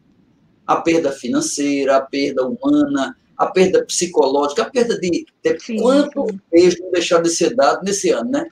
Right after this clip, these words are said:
Speaker 1: Quantos abraços não deixaram de ser dados nesse ano? Quantos meninos não deixaram de ser fabricados nesse ano? Quantos shows não deixaram de acontecer esse ano? Tanta coisa.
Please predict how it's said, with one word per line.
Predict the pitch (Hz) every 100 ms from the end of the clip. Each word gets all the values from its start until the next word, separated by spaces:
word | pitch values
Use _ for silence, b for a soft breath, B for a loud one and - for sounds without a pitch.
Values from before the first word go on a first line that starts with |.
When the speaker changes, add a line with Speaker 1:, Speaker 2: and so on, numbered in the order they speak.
| _ _
Speaker 1:
Quantos | - 254 247 202
abraços | 233 196 127 147 139 -
não | 151
deixaram | 156 151 147
de |
ser | - 127
dados | 156 151
nesse | 185 -
ano? | 277 - _ _ _ _
Quantos | 226 285 294 208 214
meninos | 262 247 220 226
não | 233
deixaram | 220 208 196
de |
ser | 202 180
fabricados | - 180 180 175 165 170
nesse | 185 196 156
ano? | 143 - _ _
Quantos | 214 254 285 285 285
shows | - - 190 214
não |
deixaram | 208 208 185 185
de | 202
acontecer | 226 202 - 196
esse | -
ano? | 170 -
Tanta | 143 - 175
coisa. | - 151 160 156 151 -